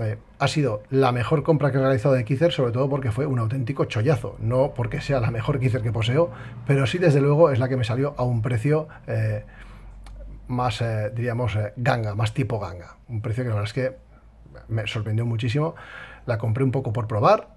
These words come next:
y cuando me llegó a casa dije, "Dios mío, es una auténtica maravilla", porque tampoco había visto ni dimensiones ni nada, quería una navaja de la casa Kizer, acababa de comprarme una recientemente y quería otra. Y bueno, vi esta a buen precio,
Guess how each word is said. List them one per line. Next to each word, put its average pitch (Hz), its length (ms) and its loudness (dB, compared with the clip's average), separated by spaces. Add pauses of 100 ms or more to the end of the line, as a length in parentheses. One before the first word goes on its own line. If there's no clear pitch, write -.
(140)
y 113 420 0
cuando 104 240 -2
me 98 60 -8
llegó 98 140 -6
a 104 60 -6
casa 113 200 -4
dije, 107 240 -2
"Dios 101 260 -4
mío, 113 160 -4
es - 120 -4
una 110 100 0
auténtica 123 340 0
maravilla", 131 340 0
porque 107 120 -2
tampoco 113 300 0
había 156 120 4
visto 131 220 2
ni 120 80 0
dimensiones 113 480 0
ni 107 40 -2
nada, 131 140 0
quería 120 240 -4
una 123 140 0
navaja 117 420 -2 (480)
de - 60 -4
la 104 100 -2
casa 107 220 -4
Kizer, 151 260 2
acababa 107 400 -4
de 110 100 -2
comprarme 110 420 -2
una 110 420 -2 (140)
recientemente 117 560 -2
y - 20 -6
quería 131 280 -2
otra. 170 360 0 (960)
Y 131 180 0
bueno, 113 180 -4
vi 92 100 -10
esta - 180 -6
a - 40 -2
buen 104 160 -4
precio, 113 400 -4